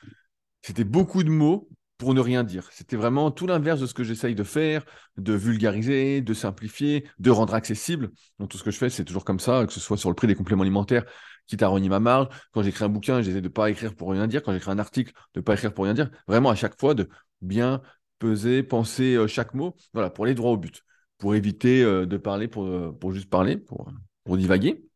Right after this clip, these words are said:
Et donc ça, je me souviens que c'était hyper dur. Et quand je suis arrivé en première, donc, euh, à l'époque, je sais plus comment c'est maintenant, mais on passait le, le bac, euh, français en fin de première.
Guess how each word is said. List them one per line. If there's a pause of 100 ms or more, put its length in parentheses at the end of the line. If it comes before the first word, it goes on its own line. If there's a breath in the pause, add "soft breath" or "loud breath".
(640)
Et
donc
ça,
je
me
souviens
que
c'était
hyper
dur.
Et
quand
je
suis
arrivé
en
première, (600 soft breath)
donc,
euh,
à
l'époque,
je
sais
plus
comment
c'est
maintenant,
mais
on
passait
le,
le
bac,
euh,
français
en
fin
de
première.